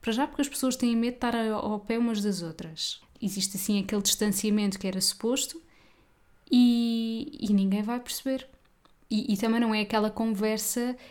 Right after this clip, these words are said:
entusiasmada que faz muitas das vezes com que a máscara vá para a frente e para trás, percebem? Quando se percebe que o oxigênio é pouco. Portanto, é aquele subtil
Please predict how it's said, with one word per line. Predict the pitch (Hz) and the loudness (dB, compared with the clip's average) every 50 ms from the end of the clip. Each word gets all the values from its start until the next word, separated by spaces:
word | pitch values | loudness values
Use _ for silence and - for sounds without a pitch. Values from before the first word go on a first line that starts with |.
| - - | -6 0
entusiasmada | 226 233 220 - - - 202 214 214 214 214 190 196 208 202 202 196 196 190 190 214 220 247 247 - - - - - - - | 0 2 2 0 0 0 2 2 2 2 2 0 0 0 0 0 0 -2 -2 -2 -4 -4 -6 -8 -12 -16 -20 -20 -20 -12 -6
que | - | -6
faz | 208 - - 226 226 220 220 | -4 -4 0 0 0 0 0
muitas | 220 214 202 226 208 - | -2 -2 -2 -2 -2 -2
das | 226 196 | -2 -2
vezes | 190 226 226 220 | 0 0 0 -2
com | - - 226 220 | -2 -2 -2 -4
que | 196 226 | -2 -2
a | |
máscara | 214 220 220 220 - - 233 | 0 0 0 0 -2 -2 -2
vá | 208 220 214 | 0 2 0
para | 208 208 - 208 | 0 0 -2 -2
a | 202 | -2
frente | - - 220 220 202 226 | -2 -2 -2 -2 0 -2
e | 208 | -4
para | - 214 | -4 -6
trás, | 208 - 208 202 196 196 196 196 - - | -6 -4 -2 -2 -2 0 0 0 0 0
percebem? | - - - - 208 196 190 202 208 208 | -2 -6 -6 -2 -2 0 0 0 -2 -2
Quando | 202 - 214 208 208 202 190 208 202 | -2 0 0 2 2 2 2 0 0
se | - - - | -2 -2 -2
percebe | - - - - 214 202 208 - | -4 -4 -2 0 -2 -2 -4 -4
que | - 220 | -2 0
o | |
oxigênio | 214 208 208 - - 214 185 214 208 208 214 214 | 0 0 0 -2 -2 0 0 0 2 2 0 0
é | 214 208 | -2 -4
pouco. | 208 - 208 190 190 190 190 - - - - - - - - - - | -4 -2 -2 -2 -2 -2 -6 -16 -18 -20 -20 -20 -20 -20 -20 -20 -16
Portanto, | - - 220 208 190 | -8 -4 -4 0 4
é | 220 220 | 4 4
aquele | 220 220 - 254 247 | 4 4 2 0 0
subtil | 247 - - - 208 - - - - - 240 233 220 220 214 233 269 285 | 2 0 0 -2 -2 -6 -8 -10 -4 -2 0 2 2 2 0 0 -2 -6